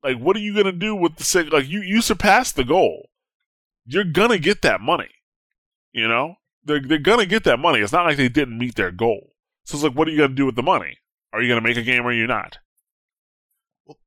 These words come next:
Speaker 2: they're gonna make the game. It's just they're not gonna make the game that they want. I mean, th-, yeah, it's, it's, I guess that's what he's saying is, is the world's not gonna be quite as open as he'd like to do without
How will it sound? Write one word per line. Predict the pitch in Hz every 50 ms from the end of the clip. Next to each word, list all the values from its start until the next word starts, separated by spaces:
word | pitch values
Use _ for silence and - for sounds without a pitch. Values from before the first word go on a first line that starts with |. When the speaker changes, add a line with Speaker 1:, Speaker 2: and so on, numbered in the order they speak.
| _ _ _ _ _ _ _ _ _
Speaker 2:
they're | - 214 196 185
gonna | - 262 262 214
make | 160 151 160 190 196 - -
the | 135 123
game. | 123 113 127 156 185 180 147 110 95 90 - _ _
It's | - 135 - -
just | 165 - -
they're | 165
not | 170 165 156
gonna | 170 160
make | 147 143 135
the | - 147
game | 127 143 143 139
that | 131 123 -
they | - 117 117 110 101 104 104 110 127 151 185
want. | 226 262 254 233 185 123 - - - - - - - - _ _ - - - _ _ _ _ _ _ _ _ _ _ _ _ _ _ _ _ _ _ _ _ _ _ _ _ _ _
I | 135
mean, | 139 143 143 139 135
th-, | 143 - _ _ _ _ _ _ _ _
yeah, | 170 175 147
it's, | 135 131 - - - -
it's, | 147 - - - - - - 147
I | 147
guess | 147 160 -
that's | - 165 - -
what | 143
he's | 139 -
saying | - 156 143 120
is, | 113 107
is | 117 113 - - -
the | 131 127
world's | 127 147 170 160 151 127
not | 147 147 -
gonna | 147 139
be | 131 127
quite | - - - 160 143
as | 127 117 131
open | 139 147 - - 135 123
as | 123 107 120
he'd | 120 117
like | 110 120 120 113 -
to | - 113
do | 104 113 120 120 110 101
without | 101 101 98 104 104 104 104